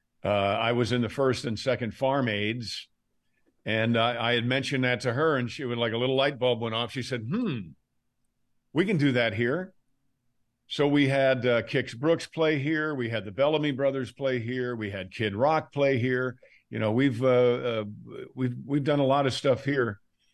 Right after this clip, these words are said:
but, but she ran that too. I'm telling you,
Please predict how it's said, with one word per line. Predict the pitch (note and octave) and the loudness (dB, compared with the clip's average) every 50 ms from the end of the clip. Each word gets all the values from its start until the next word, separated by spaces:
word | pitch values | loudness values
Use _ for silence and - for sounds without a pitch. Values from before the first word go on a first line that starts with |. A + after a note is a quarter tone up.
| _ _ _ _ _ _ _ _ - | _ _ _ _ _ _ _ _ 0
but, | B2 C3 C3 C#3 C3+ | 0 0 0 0 0
but | C#3 D3 C#3+ | 0 0 2
she | - - - G3 G3+ | 0 0 2 2 4
ran | F3+ F3 F3+ F#3 F3+ D#3+ | 4 4 4 4 4 4
that | D#3 E3+ D#3+ C3+ | 4 2 0 -2
too. | - - E3 E3+ C#3 G2+ G2 | -2 -4 -2 -2 -2 -2 -4
I'm | G#2+ A#2 | -6 -6
telling | A#2 D3+ D#3 D#3 D3 B2 | -6 -4 -4 -2 -2 -4
you, | F2+ C#2+ | -4 -8